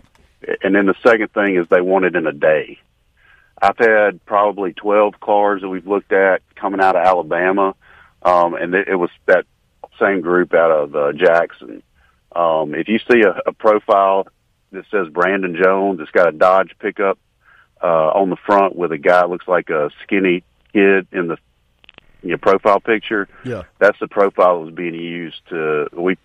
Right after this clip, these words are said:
Speaker 1: I've worked on two separate stolen cars with that profile. So it's, it's wild out there.
Speaker 2: Brandon Jones.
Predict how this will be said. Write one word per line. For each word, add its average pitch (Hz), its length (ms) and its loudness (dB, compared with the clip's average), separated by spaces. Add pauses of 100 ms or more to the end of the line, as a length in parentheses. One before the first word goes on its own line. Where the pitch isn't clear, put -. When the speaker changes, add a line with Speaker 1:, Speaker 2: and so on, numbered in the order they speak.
(320)
Speaker 1:
I've 101 140 2
worked 107 240 0
on 85 260 -6 (220)
two 120 160 0
separate 107 420 -2
stolen 85 320 -2
cars 85 400 0 (380)
with 95 240 0
that 87 240 2 (100)
profile. 60 640 -6
So 85 140 0
it's, 90 320 -4
it's 104 160 -4
wild 85 340 2
out - 180 -10
there. - 180 -12
Speaker 2:
Brandon 110 520 -6
Jones. 113 680 -8